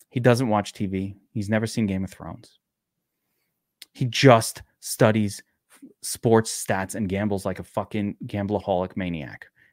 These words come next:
Now, he prints a lot of cash, but he doesn't know mo-, he doesn't know pop culture. So when I said "Kick His Ass, Cephas," a reference to Dumb and Dumber, he has no clue what the fuck I'm talking about. There's no reaction.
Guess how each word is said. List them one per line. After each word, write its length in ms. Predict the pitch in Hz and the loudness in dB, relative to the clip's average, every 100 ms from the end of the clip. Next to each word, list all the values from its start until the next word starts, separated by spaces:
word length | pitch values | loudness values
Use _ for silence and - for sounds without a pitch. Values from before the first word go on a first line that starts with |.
| - | -4
Now, 80 | 98 | -4
he 40 | |
prints 280 | 92 135 131 | 2 2 4
a 60 | 147 | 2
lot 160 | 147 | 0
of 40 | 151 | -2
cash, 460 | 104 73 - - _ _ _ _ _ _ - | -8 -8 -12 -18 _ _ _ _ _ _ -4
but 100 | 101 | -2
he 60 | |
doesn't 420 | 104 113 113 - - | 4 4 4 0 -2
know 540 | 107 95 95 95 95 _ _ _ _ _ _ _ _ _ _ _ _ _ 359 240 | -2 0 0 0 -6 _ _ _ _ _ _ _ _ _ _ _ _ _ -16 -8
mo-, 320 | 104 95 101 | -4 -2 -2
he 160 | 113 117 | -2 2
doesn't 240 | 117 131 | 2 2
know 200 | 120 98 | 2 0
pop 300 | 95 - 101 | 0 -4 -4
culture. 460 | - 151 - - - _ _ _ _ _ | -4 -6 -6 -14 -20 _ _ _ _ _
So 180 | - 123 | -2 2
when 140 | 107 113 | 4 2
I 80 | |
said 340 | 123 135 110 - | 2 0 -2 -2
"Kick 160 | 139 | -2
His 160 | 127 110 | 0 0
Ass, 260 | 113 98 - | 0 -2 -10
Cephas," 640 | - 147 - 64 - - - _ _ _ | -4 -2 -2 -10 -10 -16 -20 _ _ _
a 80 | 127 | 4
reference 480 | 107 113 - 113 - | 6 4 2 -2 -2
to 340 | - 104 98 98 _ _ - | -2 0 0 -4 _ _ 0
Dumb 180 | 110 | 0
and 140 | 104 90 | 0 -2
Dumber, 380 | 98 101 58 - _ _ _ _ _ _ _ _ _ _ _ | -6 -6 -10 -16 _ _ _ _ _ _ _ _ _ _ _
he 100 | 135 | -4
has 160 | 107 | -2
no 140 | 113 98 | -2 -4
clue 180 | - 101 | -4 -4
what 140 | 90 | -4
the 40 | |
fuck 200 | - - | -6 -8
I'm 80 | 92 | -8
talking 260 | 95 98 95 | -6 -6 -4
about. 240 | 82 80 | -6 -6
There's 140 | 101 98 | -4 -2
no 80 | |
reaction. 580 | 107 107 87 87 - - | 0 0 -2 -6 -12 -20